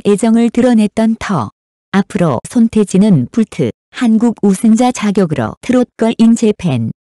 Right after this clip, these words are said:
특별심사위원 참여 등 다양한 협력 방안을 적극 모색 중이다. 크로스오버부터 트롯에 이르기까지 성역 없는 탄탄한 음악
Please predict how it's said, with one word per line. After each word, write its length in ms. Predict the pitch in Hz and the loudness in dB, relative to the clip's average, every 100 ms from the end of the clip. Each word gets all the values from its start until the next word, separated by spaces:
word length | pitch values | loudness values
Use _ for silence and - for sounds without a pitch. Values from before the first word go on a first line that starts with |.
| - 190 190 | -6 -4 -4
특별심사위원 1120 | - - 240 240 240 226 226 208 220 220 214 | -6 -2 -2 -2 -2 -2 0 2 4 2 0
참여 440 | - 214 220 196 - | -4 -2 0 -2 -4
등 200 | 160 135 | -4 -4
다양한 480 | - 196 196 196 240 240 | -4 -2 0 0 -2 0
협력 420 | 214 208 220 - | 0 2 2 0
방안을 480 | 214 202 226 220 233 | 0 2 2 2 2
적극 380 | 196 185 - 208 | 0 -4 -6 -2
모색 380 | 180 196 254 - | 0 0 -2 -2
중이다. 520 | 208 180 120 113 - _ _ _ _ | 0 0 -2 -8 -14 _ _ _ _
크로스오버부터 920 | - 247 233 233 220 214 208 196 240 254 | -4 0 0 0 0 0 0 -2 -2 -2
트롯에 460 | - 220 226 - 233 | -2 0 0 0 0
이르기까지 800 | 214 220 202 202 165 165 208 139 | 2 0 -2 -4 -4 -2 -2 -2
성역 440 | - 214 226 220 | 0 0 0 0
없는 380 | 175 180 208 185 | 2 2 2 0
탄탄한 640 | - 240 233 190 190 233 - | -2 -2 -2 0 0 0 2
음악 240 | 214 233 | 2 0